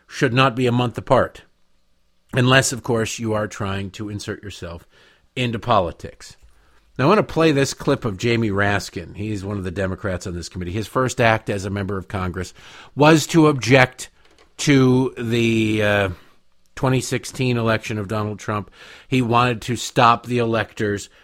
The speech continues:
from being certified. He did exactly what the Republicans did. Democrats did it first, but because they were done by Democrats, it doesn't matter.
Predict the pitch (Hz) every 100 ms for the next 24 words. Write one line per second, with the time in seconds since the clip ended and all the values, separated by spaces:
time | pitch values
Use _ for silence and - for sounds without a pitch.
0 | _ 117 107 104 110 104 - 110 101 110
1 | 113 123 107 104 127 131 127 147 127 127
2 | 127 123 127 113 117 117 107 92 117 104
3 | 117 120 - 120 110 - 113 117 - 131
4 | 120 117 - 135 135 131 147 143 123 139
5 | 147 131 143 139 139 135 190 220 - 175
6 | 165 - - - - - _ _ 175 175
7 | 151 151 143 147 135 135 123 104 95